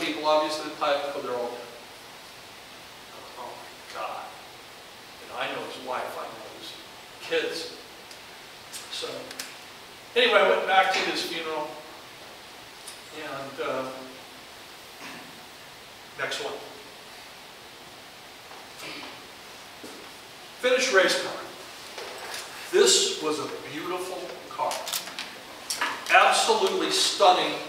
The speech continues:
race car. Here's our group. We had a guy, Ken Kettleson, who was a body paint guy. This thing, school colors, green and gold.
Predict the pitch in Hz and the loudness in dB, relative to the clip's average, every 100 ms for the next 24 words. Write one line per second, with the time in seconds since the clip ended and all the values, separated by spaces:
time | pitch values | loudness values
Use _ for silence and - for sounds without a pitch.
0 | - - - 135 - 131 - - - - | -8 -2 0 0 0 -4 -8 -8 -12 -12
1 | - - - - - - - - - - | -12 -8 -8 -10 -12 -14 -14 -14 -14 -8
2 | - 185 190 185 180 160 160 - - - | 4 8 10 10 8 4 2 0 -6 -8
3 | - - - - - - - - - - | -12 -14 -14 -14 -14 -14 -14 -14 -14 -12
4 | - - - - - - 170 202 214 - | -12 -12 -14 -14 -16 -12 2 6 8 10
5 | 190 185 180 185 - 220 220 220 208 - | 12 12 12 8 2 0 0 2 4 4
6 | - - - - 185 170 165 156 - 156 | 4 0 -4 -2 2 4 4 4 2 2
7 | 143 - 165 175 175 - 180 175 175 - | 8 10 10 8 4 0 0 0 -2 -10
8 | - - - - - - - - - - | -14 -14 -16 -16 -16 -16 -14 -2 0 2
9 | - - - - - - - - 170 - | 0 -6 -12 -14 -16 -16 -16 -4 2 4
10 | 180 170 170 - - - - - 202 196 | 6 4 2 -4 -8 -10 -6 -4 6 8
11 | 196 202 - - - 151 165 160 147 147 | 8 8 6 4 0 0 0 0 2 2
12 | - - | 2 0